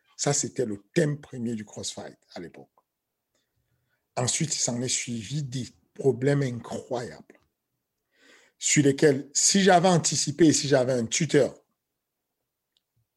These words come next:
qui, euh, qui m'avait donné des conseils pour éviter ces erreurs-là, j'aurais vraiment gagné du temps.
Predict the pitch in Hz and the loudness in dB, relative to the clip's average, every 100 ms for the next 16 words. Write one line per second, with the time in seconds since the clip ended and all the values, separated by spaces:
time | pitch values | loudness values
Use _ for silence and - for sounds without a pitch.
0 | _ _ _ - - - 135 139 147 151 | _ _ _ -16 -12 -6 -4 -4 -6 -8
1 | - 127 120 120 113 113 113 139 117 117 | -2 2 2 2 -2 -6 -8 -6 -4 -2
2 | 127 131 143 123 - 151 143 123 107 - | -2 -2 -2 -2 0 0 0 -2 -4 -8
3 | _ - 139 117 107 135 - 113 120 117 | _ -4 -2 -2 -2 -4 -4 -4 -2 0
4 | 135 127 107 120 - 107 104 110 120 123 | 2 2 0 -4 -12 -8 -4 -2 -2 -6
5 | 92 - - 143 131 123 110 101 101 90 | -8 -8 0 2 2 -4 -6 -8 -10 -14
6 | - | -20